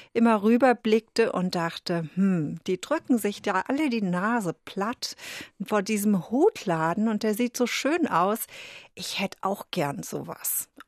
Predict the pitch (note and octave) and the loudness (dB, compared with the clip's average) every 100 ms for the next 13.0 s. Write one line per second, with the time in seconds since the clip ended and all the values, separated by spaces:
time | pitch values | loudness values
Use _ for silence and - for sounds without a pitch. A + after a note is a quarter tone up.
0 | _ F#3+ F#3+ F#3+ G3 - A3 A3 A#3+ - | _ -2 0 0 0 -2 0 2 2 0
1 | G3+ G3 F#3+ G#3+ A#3+ B3 - G#3+ G3+ G3 | -4 -2 -2 0 0 0 -2 -2 0 0
2 | G3 F#3+ - F#3 - G#3 A3 A#3 B3+ A#3 | -2 -4 -6 -10 -2 0 2 4 2 2
3 | - F3 - - F3 F#3 F3 F3 - F#3 | -2 -4 -4 -6 -4 -2 -2 -4 -6 -4
4 | F3 E3 - - - - - F3+ F3+ - | -4 -6 -10 -16 -16 -6 -2 0 0 -2
5 | F#3+ G3 A#3+ A#3+ - G#3+ A3 A3 A#3+ A#3+ | -4 0 2 0 0 2 2 4 4 2
6 | A3 _ A#3 B3 - C#4 E4+ - _ _ | 0 _ 4 4 4 0 0 -2 _ _
7 | _ - G#3+ G#3+ G#3+ - - - - _ | _ 0 4 6 6 2 -8 -20 -20 _
8 | - G3 G3 G#3 G3+ - G#3+ A3 A3 - | 0 2 2 0 -2 -2 -2 2 0 2
9 | A#3+ - A3 A3 A#3 - A3 A#3 A#3+ A3+ | 2 4 2 4 0 2 0 2 2 2
10 | A3+ A3 A3 A3 - - G#3 - G3+ - | 0 -2 -2 -2 -2 -4 -4 0 0 -2
11 | - G#3+ G#3 - G3+ G3+ G3+ G3+ G3 G3+ | -2 0 0 0 0 2 2 0 0 -4
12 | F#3+ A3 - C4+ - A3+ - - A3 A3+ | 0 0 4 4 4 0 -2 2 4 4